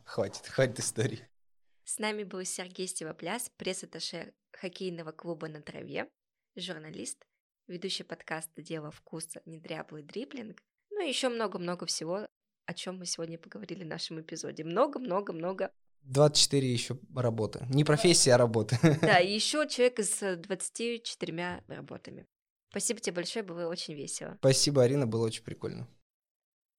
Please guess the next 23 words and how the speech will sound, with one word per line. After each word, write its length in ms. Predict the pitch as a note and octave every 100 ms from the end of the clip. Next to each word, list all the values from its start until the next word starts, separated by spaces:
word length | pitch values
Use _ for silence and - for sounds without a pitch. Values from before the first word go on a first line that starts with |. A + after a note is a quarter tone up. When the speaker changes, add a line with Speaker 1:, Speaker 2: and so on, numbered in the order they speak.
| _ -
Speaker 2:
А 80 |
с 80 | G#3
вами 180 | B3 B3
был 140 | G#3+
подкаст 600 | G3+ G#3 - G#3+ G#3 - -
про 140 | G#3 G3+
факап, 400 | G3+ F#3 E3+ -
в 140 | -
котором 320 | G3 G3+ G3 -
успешные 600 | - - A3 G#3 - F3
предприниматели 880 | E3+ F3 F3+ F3+ F3+ E3+ - D#3+ - _ _ -
делятся 420 | G3+ F#3+ F3+ F#3
своими 320 | - F3+ E3+
историями 520 | F3 - F#3+ F3+ E3
факапов, 640 | E3+ G3 G3 F3+ F3 A3 - _ _ _ _ _ _
которые 440 | - G3 G#3+ G#3 G3
их 280 | - G3+ G3
не 140 | F#3
сломали, 600 | - F#3 F#3+ F3+ D#3+ -
а 120 | - F3
сделали 480 | - F#3+ F3+ D#3+
только 440 | D#3 F3 E3+ E3 D#3+
сильнее. 640 | - G3 G3 E3+ D#3+ A#3